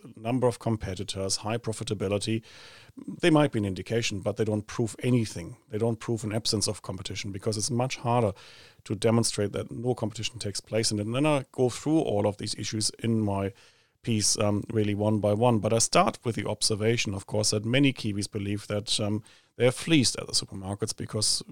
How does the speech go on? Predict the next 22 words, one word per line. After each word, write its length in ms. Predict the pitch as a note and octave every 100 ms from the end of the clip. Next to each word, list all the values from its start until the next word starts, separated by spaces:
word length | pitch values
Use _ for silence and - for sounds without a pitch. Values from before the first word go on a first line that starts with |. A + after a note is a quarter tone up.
| - _
prices 380 | - A2 A#2 A2+
are 180 | A#2 -
obviously 540 | D3 - A2+ - G2+
lower 320 | F#2+ F#2+ F#2
internationally. 600 | F#2 G2+ G2+ G#2 G2+ F#2 F#2+
And 120 | F#2+
I 100 | G2+
have 160 | A2+
some 220 | - G2 G2
examples 460 | - G#2 G#2+ G#2
from 180 | - G2
a 120 | F#2+ - - _ _ -
recent 320 | A2 G#2 G#2
mailer 360 | G#2 G#2+ G#2+ G2+
from 240 | - G2+
the 140 | G2 G#2+
Aldi 340 | A2 A2+ G#2
chain 260 | - G2+ F#2+
of 80 |
supermarkets 600 | - A2+ A2 G2+ G2 G#2+
in 80 | G2+
Germany. 460 | G2 G2+ G2+ G2